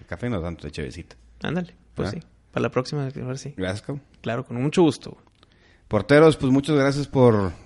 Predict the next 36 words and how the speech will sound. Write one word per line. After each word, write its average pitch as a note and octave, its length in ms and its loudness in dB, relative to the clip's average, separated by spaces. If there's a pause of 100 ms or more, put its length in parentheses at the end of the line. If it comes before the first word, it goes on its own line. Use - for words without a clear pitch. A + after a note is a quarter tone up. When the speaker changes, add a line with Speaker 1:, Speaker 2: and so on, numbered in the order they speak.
Speaker 1:
por G2 100 -2
escucharnos. A#2+ 840 2
Espero A2+ 320 0
que A#2 80 -4
les G2+ 100 -2
haya A2+ 140 4
gustado A2+ 400 0
este - 240 -2
nuevo A2+ 220 2
formato G2+ 760 0 (480)
cotorreado, G#2 1000 2
buena G2+ 300 -2
onda G#2+ 240 -2
con G2+ 140 -6
el F2+ 100 -4
señor F#2+ 260 -4
Wisto. G2 560 -4
Sigan A2 520 0 (240)
a G2 160 -4
Misela-, G2 520 -2
a G2+ 120 -2
su, G2+ 160 -6 (160)
a G2 140 -2
Miscelánea G2+ 420 -2
Supernova. A2+ 520 0 (100)
Speaker 2:
Así B2 240 -2
es. B2+ 400 -4 (200)
Speaker 1:
Eh, F2+ 800 0 (440)
fuera A2+ 280 2
del, E2+ 640 -2 (200)
fuera G2 200 -6
del F2 300 -4
área, B2 300 -4
¿cómo? C3+ 280 -6
¿El F#2+ 100 -2
otro? D3+ 220 -4